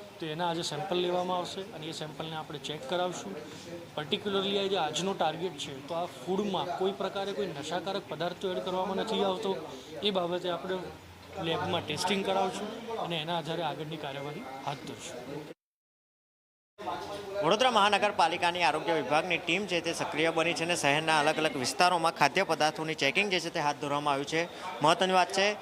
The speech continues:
Speaker 2: કે આરોગ્યની જે ટીમ છે તે સતત, અ, જે આરોગ્યને લઈને, અ, લોકો સાથે છેડા કરતા વેપારીઓ સામે સતત પગલાં જે છે તે લેવામાં આવતા હોય છે, ત્યારે શહેરની ટીમ દ્વારા અત્યારે સયાજીગંજ વિસ્તારના જે ખીતલા આપા જે,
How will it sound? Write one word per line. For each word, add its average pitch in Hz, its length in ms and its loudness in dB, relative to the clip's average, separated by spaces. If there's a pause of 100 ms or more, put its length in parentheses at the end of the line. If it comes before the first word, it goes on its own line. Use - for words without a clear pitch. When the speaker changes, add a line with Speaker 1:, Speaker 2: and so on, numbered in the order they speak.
(220)
Speaker 2:
કે 185 200 6
આરોગ્યની 165 480 4
જે 156 120 2
ટીમ 160 260 -2
છે 185 300 0
તે 175 60 -2
સતત, 165 480 2 (300)
અ, 151 160 6
જે 170 180 4
આરોગ્યને 202 440 4
લઈને, 175 420 2 (200)
અ, 139 140 4
લોકો 151 260 0
સાથે 185 240 2
છેડા 165 240 4
કરતા 165 220 4
વેપારીઓ 156 400 4
સામે 160 320 2
સતત 160 480 -2
પગલાં 156 300 2
જે 185 120 0
છે 165 80 -4
તે 170 120 -4
લેવામાં 151 360 4
આવતા 143 180 2
હોય 143 160 0
છે, 156 120 -2
ત્યારે 151 320 2 (320)
શહેરની 156 440 6 (300)
ટીમ 202 220 4
દ્વારા 180 260 6
અત્યારે 160 440 2 (260)
સયાજીગંજ 185 420 4
વિસ્તારના 175 500 0
જે 175 100 -2
ખીતલા 160 340 2
આપા 160 220 2
જે, 175 200 0